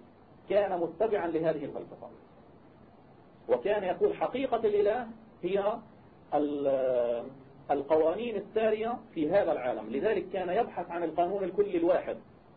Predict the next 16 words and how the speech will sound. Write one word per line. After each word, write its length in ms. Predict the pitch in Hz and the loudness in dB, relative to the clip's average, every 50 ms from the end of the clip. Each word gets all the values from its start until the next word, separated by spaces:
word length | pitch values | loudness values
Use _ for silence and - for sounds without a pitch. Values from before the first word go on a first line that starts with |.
| - - 123 | -14 -4 0
لأن 260 | 139 147 156 165 160 | 0 0 0 0 -2
هذا 400 | 147 165 226 247 226 208 190 175 | -2 0 0 2 2 4 2 2
القانون 400 | 156 151 156 165 165 196 208 190 | 0 2 0 0 2 2 -2 -2
الكلي 300 | 165 165 220 202 196 185 | 0 2 2 0 2 0
الواحد 380 | 165 175 185 196 196 - 175 | -2 0 0 0 0 -2 -4
هو 180 | 165 170 170 156 | 0 0 0 0
حقيقة 380 | 151 151 170 190 170 151 139 156 | 0 -2 -4 -2 -4 -4 -4 -4
الإله 280 | 135 127 131 117 95 - | -4 -2 -2 -2 -4 -4
عنده. 180 | 95 87 - - - - - - - - - - - - - - - - - - - - - - - - | -10 -12 -12 -12 -12 -12 -20 -20 -20 -20 -20 -20 -20 -20 -20 -20 -20 -20 -20 -20 -20 -20 -20 -16 0 0
واضح 180 | 123 127 143 - | 2 2 2 -2
كيف؟ 240 | - 165 160 - | -4 -4 -4 -2
لأنه 320 | 139 127 143 147 143 147 147 - - - - 123 | -2 -4 -2 -2 -4 -6 -8 -10 -18 -18 -10 -4
مات 300 | 147 190 226 214 202 - | -2 2 2 2 2 0
أينشتاين 520 | 180 180 180 180 170 - 196 196 202 190 | -2 -2 -2 -6 -6 -2 0 0 2 2
وهو 260 | 180 165 170 170 170 | 2 2 4 4 4
يبحث 360 | 208 226 220 - 214 208 233 | 4 2 0 -2 -4 -4 -4